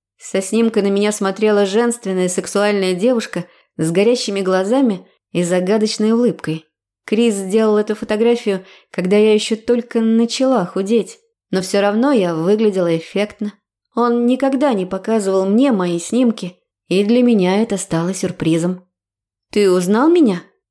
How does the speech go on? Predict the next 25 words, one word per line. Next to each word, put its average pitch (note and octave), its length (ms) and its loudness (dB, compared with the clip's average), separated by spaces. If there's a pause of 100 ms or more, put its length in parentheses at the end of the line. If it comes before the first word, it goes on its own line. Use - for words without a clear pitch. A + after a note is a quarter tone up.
(100)
спросила G3 540 -2
я, G3+ 280 2
повернувшись G#3+ 640 -2
к - 80 -20
Тимми. D#3+ 420 0 (440)
Кажется, F#3+ 500 -4
приятель F#3 720 0
был G3+ 240 2
шокирован G#3+ 880 0
больше E3+ 380 -2
меня. G3+ 380 0 (500)
Он A3 120 0
смотрел C4 460 0
на A3+ 80 0
фотографию A3 640 -2
широко A3 420 -2
раскрытыми G#3+ 520 -2
глазами, G3 600 0 (300)
в - 160 -20
которых G#3 380 0
читалось A3 500 0
изумление G#3 840 4
и E3 120 -6
даже E3 320 -2
восхищение. G3 840 0